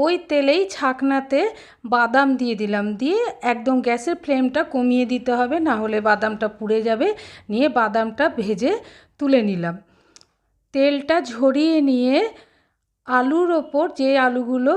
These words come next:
ভেজে রেখেছিলাম সেই আলুর ওপর আস্তে আস্তে বাদামটা ছড়িয়ে দেবো। এতে খেতে খুব সুন্দর হয়, বাদাম দিলে মুচমুচে আলু ভাজার সঙ্গে বাদাম কারি পাতা দিলে খেতে খুব ভালো লাগে। এইবার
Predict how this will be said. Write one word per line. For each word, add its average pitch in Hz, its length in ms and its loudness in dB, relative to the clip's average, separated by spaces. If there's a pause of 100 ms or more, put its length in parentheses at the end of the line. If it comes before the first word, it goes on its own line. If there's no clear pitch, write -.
(160)
ভেজে 254 320 2 (100)
রেখেছিলাম 247 560 -2 (120)
সেই 262 160 0 (140)
আলুর 262 320 0
ওপর 277 200 -2 (160)
আস্তে - 240 -8 (100)
আস্তে 208 280 -4 (480)
বাদামটা 220 600 0 (460)
ছড়িয়ে 240 540 2
দেবো। 165 240 -6 (580)
এতে 269 360 0 (260)
খেতে 269 320 -2 (160)
খুব 415 140 -2 (180)
সুন্দর 269 400 2 (100)
হয়, 277 200 2 (100)
বাদাম 233 300 -2 (140)
দিলে 247 200 -2 (120)
মুচমুচে 240 480 -4 (100)
আলু 220 220 -4
ভাজার 240 280 -4 (100)
সঙ্গে 233 360 -2 (580)
বাদাম 214 360 0 (140)
কারি 226 260 -2
পাতা 226 300 -4
দিলে 220 200 -4 (100)
খেতে 226 240 -8 (100)
খুব 233 120 -10 (120)
ভালো 202 240 0
লাগে। 208 300 2 (580)
এইবার 233 220 0